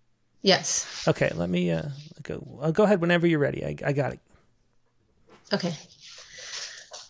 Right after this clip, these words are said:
Speaker 1: Sue Robati, with infant-sized reproductive organs and massive breasts from mother's synthetic estrogen, diethylstilbestrol,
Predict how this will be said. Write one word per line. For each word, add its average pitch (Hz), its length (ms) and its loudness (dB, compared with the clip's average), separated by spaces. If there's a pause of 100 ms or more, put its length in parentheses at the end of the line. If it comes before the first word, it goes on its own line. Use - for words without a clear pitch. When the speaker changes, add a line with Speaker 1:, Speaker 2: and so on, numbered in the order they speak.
Speaker 1:
Sue 311 340 8
Robati, 196 800 6
with 196 280 -4
infant-sized 233 760 4
reproductive 202 680 0
organs 185 460 4
and 185 140 6
massive 208 480 6
breasts 190 600 6
from 175 300 0
mother's 196 380 6
synthetic 190 540 6
estrogen, 180 800 2
diethylstilbestrol, 180 1500 2